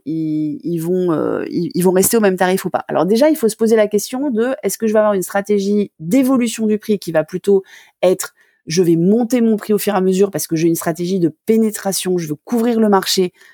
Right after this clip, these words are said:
Donc à la Netflix, hein, je rentre à un prix bas et ensuite petit à petit je vais augmenter mon prix. Ou est-ce qu'on a au contraire une stratégie qui s'appelle la stratégie de skimming, qui a été utilisée en innovation, euh,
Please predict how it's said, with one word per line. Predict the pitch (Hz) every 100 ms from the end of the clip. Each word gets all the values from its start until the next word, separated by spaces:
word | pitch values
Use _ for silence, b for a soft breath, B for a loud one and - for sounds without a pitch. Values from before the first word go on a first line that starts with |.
| b
Donc | -
à | 160
la | 175
Netflix, | 196 - 180 -
hein, | 151
je | 147
rentre | 156 202 -
à | 170
un | 165
prix | 180
bas | 165 240 - _ B B B -
et |
ensuite | 180 175 254 220
petit | 208 190
à | 185
petit | 208
je | 175
vais |
augmenter | 160 156 156
mon | 156
prix. | 156 285 -
Ou | 196
est-ce | 190
qu'on | 208
a | 185
au | 151
contraire | - 190 - 254 311 - _ _ _ - - B B -
une | 220
stratégie | - 208 214 202 208
qui |
s'appelle | - 143 156
la |
stratégie | 160 160 151 160
de | 160
skimming, | - - 208 214 202
qui | 127
a |
été | 117 165
utilisée | 180 - 196 196 220
en | 190 165
innovation, | 175 170 175 175 196
euh, | 190